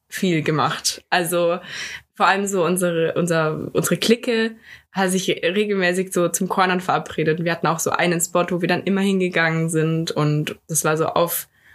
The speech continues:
auf dem Eisernen Steg ganz am Ende und da konnte man richtig cool so über die Donau schauen und über die Leute, die über den Steg laufen und konnte die so beobachten und ist immer in so Gespräche verwickelt worden, weil die Leute waren so, „Warum sitzt ihr hier?“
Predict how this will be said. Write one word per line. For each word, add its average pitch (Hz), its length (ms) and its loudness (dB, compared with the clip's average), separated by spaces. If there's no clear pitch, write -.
auf 175 200 2
dem 175 120 -2
Eisernen 175 500 2
Steg 185 640 -2
ganz 170 300 0
am 170 200 0
Ende 190 680 0
und 175 100 -2
da 175 60 4
konnte 175 240 2
man 180 160 2
richtig 185 360 -2
cool 196 340 0
so - 100 -2
über 185 160 2
die 202 100 2
Donau 170 320 0
schauen 180 380 2
und 170 160 0
über 175 160 2
die 175 80 0
Leute, 165 260 2
die 180 140 -6
über 170 180 4
den 156 160 2
Steg 180 400 0
laufen 165 380 0
und 160 100 -2
konnte 170 200 -2
die 170 120 0
so 170 120 -2
beobachten 165 680 0
und 165 160 0
ist 165 100 -2
immer 160 180 2
in 160 120 0
so 156 220 2
Gespräche 190 540 0
verwickelt 185 560 0
worden, 180 440 0
weil 160 200 2
die 180 100 -2
Leute 165 300 0
waren 165 200 2
so, 151 200 -2
„Warum 180 240 2
sitzt 196 320 0
ihr 240 80 2
hier?“ 190 380 0